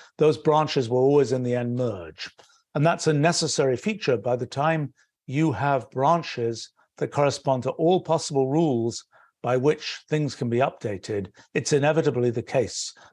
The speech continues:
that any branch will eventually be able to merge. It's less obvious that that would be true when you specialize to a particular set of rules,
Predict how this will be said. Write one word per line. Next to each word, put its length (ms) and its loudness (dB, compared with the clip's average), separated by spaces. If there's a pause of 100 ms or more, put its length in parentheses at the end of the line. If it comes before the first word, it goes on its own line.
that 180 -2
any 220 2
branch 760 0
will 160 4
eventually 380 0
be 100 0
able 200 0
to 100 -8
merge. 520 -6 (340)
It's 180 -4
less 240 2
obvious 480 2
that 180 -4
that 200 0
would 140 -4
be 120 -4
true 500 2 (260)
when 160 0
you 80 2
specialize 800 0
to 120 -2
a 60 -2
particular 500 -2
set 240 0
of 80 -4
rules, 500 0